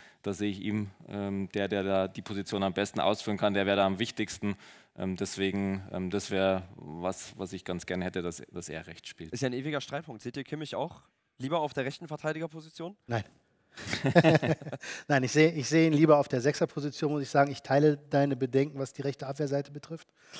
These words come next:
Speaker 3: Aber ich, äh, finde Kimmich, äh, deutlich besser auf der Sechserposition aufgehoben. Ich würde da, äh,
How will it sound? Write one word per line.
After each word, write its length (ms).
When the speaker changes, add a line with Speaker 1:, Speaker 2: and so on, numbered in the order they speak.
Speaker 3:
Aber 380
ich, 260
äh, 240
finde 360
Kimmich, 440
äh, 260
deutlich 320
besser 240
auf 100
der 100
Sechserposition 720
aufgehoben. 480
Ich 120
würde 200
da, 520
äh, 360